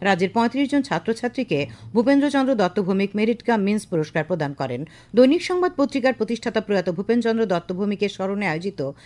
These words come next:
এই অনুষ্ঠানে পুরস্কার দেওয়া হয়। সমাজের একেবারে প্রান্তিক মেধাবী ছাত্রছাত্রীদের অন্বেষণ করে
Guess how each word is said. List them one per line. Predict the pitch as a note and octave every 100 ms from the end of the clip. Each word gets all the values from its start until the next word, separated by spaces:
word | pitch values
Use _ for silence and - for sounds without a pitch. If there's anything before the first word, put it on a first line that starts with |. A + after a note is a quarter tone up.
| -
এই | - F#3
অনুষ্ঠানে | G#3+ - A#3 B3
পুরস্কার | A#3 A3 - A#2+
দেওয়া | C#3 C#3 D#3
হয়। | C#3+ - - -
সমাজের | B3+ D4 D4+
একেবারে | G3 G3+ C4+ C#4+
প্রান্তিক | A#3 F#3 G3+ G3+
মেধাবী | E3+ F3+ E3
ছাত্রছাত্রীদের | F3+ D#3 F3 G#3 G3+ G3+ G3+
অন্বেষণ | D#3 D#3+ - E3+
করে | F3